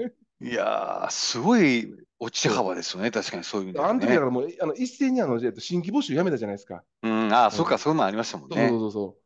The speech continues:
Speaker 2: う。で、なおかつ、あの、えっと、新型コロナになったみたいな感じになって。
Speaker 1: うん。
Speaker 2: そうですね。で、これ実はですね、この、えっと、先ほども言いました、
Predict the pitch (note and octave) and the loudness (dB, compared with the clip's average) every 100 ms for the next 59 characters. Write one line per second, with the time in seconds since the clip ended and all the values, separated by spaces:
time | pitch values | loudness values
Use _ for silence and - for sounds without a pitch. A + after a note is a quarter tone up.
0 | - B3+ B3 A3+ B3+ E3 C3 A#2 A2+ A2 | -6 -6 -2 4 4 4 0 0 0 -2
1 | A2 D3+ D3+ D3+ F3+ B2+ G2+ F#2+ G#2+ G2 | -2 0 0 0 -4 -4 -6 -8 -8 -8
2 | F2+ G2+ G2 G2 F#2 - F#2 _ _ _ | -10 -10 -8 -8 -8 -12 -14 _ _ _
3 | _ _ - E2 - _ _ _ _ _ | _ _ -20 -20 -20 _ _ _ _ _
4 | _ - G#2+ F2+ F#2 F2 E2+ _ _ _ | _ -8 -8 -6 -8 -10 -12 _ _ _
5 | - D3 C#3+ D3 _ - C#3 C#3 G#2 A3 | 4 4 4 0 _ -2 0 0 -4 0
6 | B2 F#2 G#2+ G2 F#2 _ _ _ C#3+ C3+ | 0 0 -2 -2 -4 _ _ _ 2 4
7 | B2+ - B2 B2 B2 D3+ D3+ B2+ B2 - | 2 0 -2 -2 -4 -2 0 0 0 -2
8 | G#2 G2+ | -4 -4